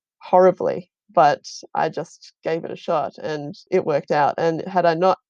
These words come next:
had the guts, or had not felt like I could have at that particular time for any reason, then I just wouldn't have the outcome that I have now. Like, I'm, you know, in a, in a nice home with this man that I love very much and with our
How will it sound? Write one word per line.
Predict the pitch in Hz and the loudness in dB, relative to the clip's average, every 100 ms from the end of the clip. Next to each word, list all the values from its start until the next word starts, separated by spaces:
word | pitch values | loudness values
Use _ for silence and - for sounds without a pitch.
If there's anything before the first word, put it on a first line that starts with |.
| - | -4
had | 190 160 | -4 -2
the | 147 | 0
guts, | 160 - - - - - | 2 0 -4 -20 -20 -6
or | 139 147 | -2 -2
had | 185 | 0
not | 180 - | -2 0
felt | 185 160 | 2 2
like | 151 | 0
I | 165 | -4
could | - 202 | -6 -4
have | 175 151 | -4 -4
at | 143 | -4
that | - - | -6 -10
particular | - - 147 | -14 -8 -8
time | - 165 185 | -4 -6 -4
for | 262 | -4
any | 294 208 | 0 2
reason, | 156 160 127 147 190 _ _ _ | 2 0 0 -4 -6 _ _ _
then | 180 170 | 6 6
I | |
just | 175 - | 4 2
wouldn't | 190 175 | 0 2
have | 196 165 160 - | 4 6 4 4
the | 165 | 4
outcome | - - 175 | 4 -2 -4
that | 151 | 0
I | 143 | 2
have | 175 - | 0 0
now. | 208 233 202 | -2 0 0
Like, | 147 - | -2 -2
I'm, | 175 151 - _ _ - | -4 -4 -8 _ _ -2
you | 180 | 2
know, | 175 | 4
in | 180 | 6
a, | 170 160 160 | 6 4 2
in | 175 | 2
a | 170 | 2
nice | 170 180 - | 2 0 2
home | 190 185 185 185 - 196 | 4 6 6 2 -4 _
with | 190 185 - _ _ _ - | 0 0 -2 _ _ _ -2
this | 185 - | -2 4
man | 180 175 | 4 6
that | 170 | 4
I | 165 | 4
love | 165 175 | 4 4
very | 165 160 | 2 4
much | 220 262 - | 2 0 -2
and | 202 196 | -2 -2
with | 196 | 0
our | 170 165 165 170 | 4 6 6 2